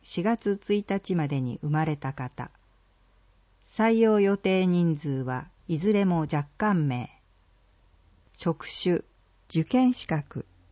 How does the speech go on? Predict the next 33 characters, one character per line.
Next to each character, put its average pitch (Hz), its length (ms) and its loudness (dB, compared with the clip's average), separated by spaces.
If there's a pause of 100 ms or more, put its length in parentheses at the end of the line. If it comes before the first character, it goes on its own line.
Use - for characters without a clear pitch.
(760)
学 165 280 0
歴 233 280 2
な 165 180 2
ど。 139 140 -8 (920)
土 165 140 2
木 247 280 4
職、 - 440 -4 (840)
高 247 240 4
等 240 200 4
学 220 280 0
校 190 220 2
以 185 100 2
上 147 240 0
で 131 260 -4 (320)
土 233 120 4
木 226 260 4
の 143 140 2
専 208 260 2
門 208 220 4
課 190 160 -2
程 139 280 -2
を 131 60 -4
専 151 300 -2
攻 143 240 -2
し 135 420 -6
卒 165 380 -4
業 185 240 2
し - 80 -10
た 147 160 -4
方、 139 400 -6 (580)
ま 180 140 0
た 196 160 2
は 151 180 -2